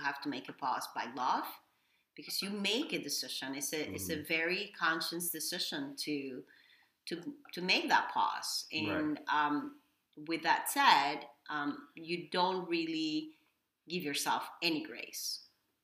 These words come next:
Speaker 2: Right.
Speaker 1: You are very tough on yourself because you have a human, a little child, or, you know, two, or, and you realize that it's, it's all on you, regardless whether you
Speaker 2: Right.
Speaker 1: are married, whether you are alone, whether you are a single mom.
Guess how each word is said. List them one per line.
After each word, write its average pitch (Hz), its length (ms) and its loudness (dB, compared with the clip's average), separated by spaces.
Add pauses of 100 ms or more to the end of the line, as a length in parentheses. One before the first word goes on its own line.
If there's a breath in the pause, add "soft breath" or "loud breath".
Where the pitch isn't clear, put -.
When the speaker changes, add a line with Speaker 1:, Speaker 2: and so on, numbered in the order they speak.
(140)
Speaker 2:
Right. - 160 -4
Speaker 1:
You 151 80 0
are 143 100 -2
very 170 320 0
tough 165 400 2
on 135 100 -6
yourself 117 460 -4 (100)
because 143 400 -6
you 151 400 -2
have 135 260 2 (120)
a - 20 -12
human, 175 580 -4 (640 soft breath)
a 139 40 -14
little 160 260 -4
child, 143 800 6
or, 123 340 -6
you 147 220 -4
know, 135 240 -4
two, 165 400 0
or, 123 340 -4 (500 loud breath)
and 151 160 -2
you 156 420 -2 (280)
realize 147 640 2
that 127 220 -2 (280)
it's, - 280 -12
it's 151 160 -6
all 156 160 0
on 156 160 2
you, 220 340 -4 (200)
regardless 165 640 4
whether 151 180 -2
you 147 80 2
Speaker 2:
Right. - 100 0
Speaker 1:
are 139 160 4
married, 185 500 4
whether 147 180 -4
you 147 140 -8
are 135 140 -2
alone, 170 420 0
whether 151 160 -4
you 147 140 0
are 135 60 -2
a 143 40 -4
single 185 340 -2
mom. 170 500 4